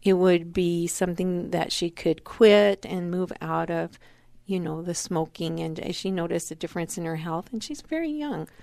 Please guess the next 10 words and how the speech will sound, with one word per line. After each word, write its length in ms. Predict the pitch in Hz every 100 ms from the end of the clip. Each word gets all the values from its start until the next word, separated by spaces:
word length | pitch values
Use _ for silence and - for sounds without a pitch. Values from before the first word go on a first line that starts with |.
| - _ _ _ -
And 520 | 214 214 208 208 196 - -
what 360 | 170 214 285
she 180 | - 226
did 220 | 190 226
notice 380 | 233 185 190 -
when 100 | 185
she 160 | 170 185
went 400 | 175 190 285 -
to 180 | - 185
e-cigarettes 920 | 170 - 175 165 165 151 - -